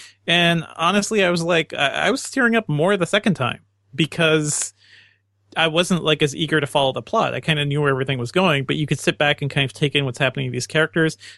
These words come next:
To me, it was all really impactful. Uh, great Patrick Stewart performance here. I wouldn't be surprised if he gets an Oscar nomination next year for that. Um, like, the action,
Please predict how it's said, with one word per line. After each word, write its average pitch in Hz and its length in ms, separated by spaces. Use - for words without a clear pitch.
To 170 120
me, 226 420
it - 240
was 175 160
all 190 280
really 160 380
impactful. 170 680
Uh, 135 240
great 156 340
Patrick 185 340
Stewart 160 260
performance 156 400
here. 160 280
I 147 160
wouldn't 214 200
be 190 80
surprised 160 560
if 131 100
he 160 80
gets 185 200
an 131 100
Oscar 143 320
nomination 190 480
next 202 240
year 208 160
for 214 140
that. 214 360
Um, 143 480
like, 156 360
the 139 220
action, 220 680